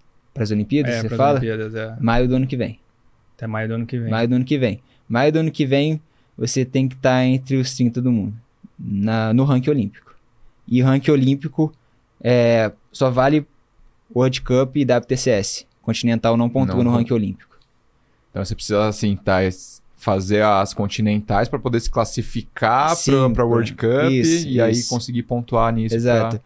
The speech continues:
Speaker 1: Por exemplo, eu vou dar um exemplo meu. Hoje, hoje no ranking mundial, eu sou oito e três, oito três.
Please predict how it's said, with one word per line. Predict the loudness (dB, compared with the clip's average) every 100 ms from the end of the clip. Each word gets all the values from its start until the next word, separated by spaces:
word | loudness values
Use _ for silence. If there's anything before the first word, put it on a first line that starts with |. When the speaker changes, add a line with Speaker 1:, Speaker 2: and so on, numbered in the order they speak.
| -2
Speaker 1:
Por | 2
exemplo, | 4 4 2
eu | 2
vou |
dar | 2
um | 2
exemplo | 0 0 2
meu. | 2 0 -4 _ _ _ _
Hoje, | 0 2 4 4
hoje | 4 2 2
no | 2 2
ranking | 2 0 0
mundial, | 0 0 2 4 2 0 _ _ -6
eu | -4
sou | 0 2 2
oito | 2 -4
e |
três, | -6 0 0 0 -4 -4
oito | -4 -4
três. | -2 -2 -2 -8